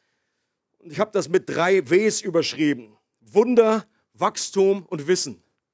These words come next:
Wunder, Wachstum und Wissen. Und wir wollen uns anschauen, was das alles mit dem Geist Gottes zu tun hat, der nämlich in jedem dieser Bereiche, äh, der federführend ist.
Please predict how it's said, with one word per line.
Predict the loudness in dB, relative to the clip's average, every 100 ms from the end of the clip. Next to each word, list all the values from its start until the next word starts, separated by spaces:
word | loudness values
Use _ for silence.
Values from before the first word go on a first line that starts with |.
| _ _ _ _ _ _ _ _
Wunder, | _ 0 2 2 0 -2
Wachstum | -6 -6 -6 -4 -2 -2 -6 _ _ _
und | -10 -8 -8
Wissen. | -8 -8 -12 _ _ _ _ _ _ _
Und | -14 -6
wir | -4
wollen | -2 -4
uns | -6 -6
anschauen, | -6 -6 -8 -8 -6
was | -6
das | -6 -8
alles | -2 -2 -2
mit | -4 -6
dem | -4
Geist | -6 -6 -6
Gottes | -6 -6 -10 -10
zu | -10
tun | -10 -12 -10
hat, | -10 -8
der | -8
nämlich | -8 -10 -10
in | -16
jedem | -12 -8 -8 -10 -16
dieser | -12 -10
Bereiche, | -8 -6 -6 -8 -12 -14 -16 -20 _
äh, | -10 -8 -8 -12 -18 -20 _ _ _ _ _ _
der | -16
federführend | -6 0 2 2 -4 -4 -2 -4
ist. | -10 -14 -16 -18